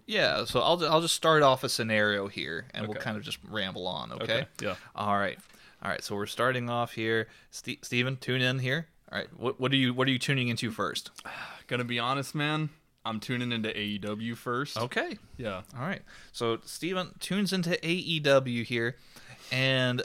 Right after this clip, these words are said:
Speaker 1: uh, w-, your opening segment here,
Speaker 2: Yeah.
Speaker 1: okay, is gonna be you have new World Heavyweight Champion,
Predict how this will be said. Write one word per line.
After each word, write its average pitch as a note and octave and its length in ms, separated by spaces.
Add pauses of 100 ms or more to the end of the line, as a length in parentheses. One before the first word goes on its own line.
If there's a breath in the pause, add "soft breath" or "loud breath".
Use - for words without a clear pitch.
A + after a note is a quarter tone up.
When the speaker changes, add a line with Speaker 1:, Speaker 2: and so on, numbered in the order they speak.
Speaker 1:
uh, A2+ 540 (540 loud breath)
w-, A2+ 360
your B2 260
opening F3+ 400
segment D#3 520
here, D#2 380
Speaker 2:
Yeah. G#2+ 280
Speaker 1:
okay, G#2 400 (280 loud breath)
is G#2+ 220
gonna A2+ 260
be A2 440 (1080)
you A2+ 260
have A2 360
new C#3+ 240
World E3+ 340
Heavyweight D3+ 440
Champion, G#2+ 640